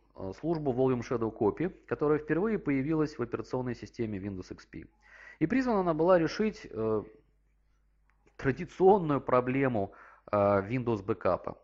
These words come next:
Утилита N T Backup, утилита Windows Backup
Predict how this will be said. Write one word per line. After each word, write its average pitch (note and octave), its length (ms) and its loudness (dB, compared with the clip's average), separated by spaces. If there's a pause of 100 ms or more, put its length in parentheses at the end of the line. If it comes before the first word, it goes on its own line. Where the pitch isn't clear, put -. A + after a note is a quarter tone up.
(480)
Утилита E3 560 0
N C3+ 140 -4
T A3+ 120 -6
Backup, G3 480 2
утилита A2+ 380 -6
Windows D3+ 360 -2
Backup C3 420 0